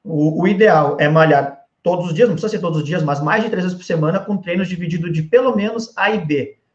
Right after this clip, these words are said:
Se tu tá trabalhando de forma super intensa, tá? Isso aqui tem um pouco a ver com recuperação muscular. A recuperação muscular, ela precisa de pelo menos quarenta e oito horas. Então, se tu tá trabalhando muito intenso, algumas pessoas precisam de até setenta e duas horas pra recuperar a musculatura.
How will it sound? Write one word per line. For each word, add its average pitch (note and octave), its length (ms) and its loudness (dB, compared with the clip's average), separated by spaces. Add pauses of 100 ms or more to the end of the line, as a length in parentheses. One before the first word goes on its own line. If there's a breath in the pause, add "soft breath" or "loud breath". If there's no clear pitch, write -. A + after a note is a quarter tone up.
(160)
Se - 140 -20
tu F#3 100 -6
tá G#3+ 180 -2
trabalhando A#3 460 0
de D#3+ 80 -4
forma E3 200 0
super B3 280 -6
intensa, F#3+ 760 -6
tá? B2+ 260 -8 (240 loud breath)
Isso D#3 140 -6
aqui - 160 -6
tem A3+ 100 4
um - 60 0
pouco A3+ 180 4
a F#3+ 60 6
ver G3 180 -2
com - 80 -2
recuperação G3+ 480 -2
muscular. G3 540 -4 (120)
A C3+ 60 -6
recuperação A3+ 540 0
muscular, F#3+ 520 0
ela D#3 220 0
precisa E3 260 -4
de F3+ 140 -6 (240)
pelo B3 220 4
menos A3+ 200 -2
quarenta A3 360 -2
e - 20 -2
oito A3 240 -2
horas. B2+ 500 0 (420)
Então, E3+ 120 -2
se - 80 -6
tu G#3+ 80 -10
tá A#3 100 0
trabalhando A3+ 440 0
muito G3+ 500 2
intenso, F#3 580 -4 (140)
algumas E3 440 -4
pessoas G#3 380 -8
precisam - 240 -10
de F#3+ 80 -4
até F#3+ 280 -2
setenta B3+ 500 -4
e A#3+ 60 -6
duas G#3 260 2
horas E3+ 240 2
pra E3+ 120 -2
recuperar D#3+ 340 0
a - 20 2
musculatura. D3 540 -4